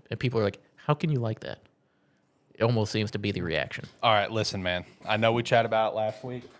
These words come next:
Speaker 2: I'm sorry to keep harping on it, but that has still been the ongoing conversation with freaking Forspoken.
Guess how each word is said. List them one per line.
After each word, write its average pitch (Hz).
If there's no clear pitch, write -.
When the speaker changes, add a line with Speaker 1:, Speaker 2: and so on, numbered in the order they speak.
Speaker 2:
I'm 101
sorry 107
to 110
keep 120
harping 117
on 120
it, 117
but 98
that 120
has 113
still 120
been 117
the 107
ongoing 117
conversation 120
with -
freaking 123
Forspoken. 123